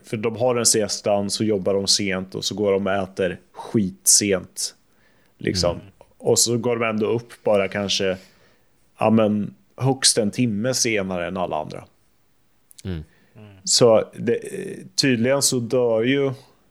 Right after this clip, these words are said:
Speaker 1: spanjorer typ i förtid <laughs> på grund av det här siesta-systemet. Men samtidigt så vill ingen liksom släppa det.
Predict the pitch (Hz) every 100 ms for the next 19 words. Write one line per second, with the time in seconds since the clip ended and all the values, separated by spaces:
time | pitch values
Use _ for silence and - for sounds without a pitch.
0 | - - 131 117 104 101 101 98 95 107
1 | 90 - 104 123 98 95 - 76 92 98
2 | - - - _ - - - _ - 120
3 | 117 110 110 104 104 98 95 95 95 -
4 | - 117 98 - 101 - 107 110 98 101
5 | - - 117 113 - 117 104 113 113 107
6 | 117 117 113 104 95 95 92 85 - -
7 | - - - - 117 90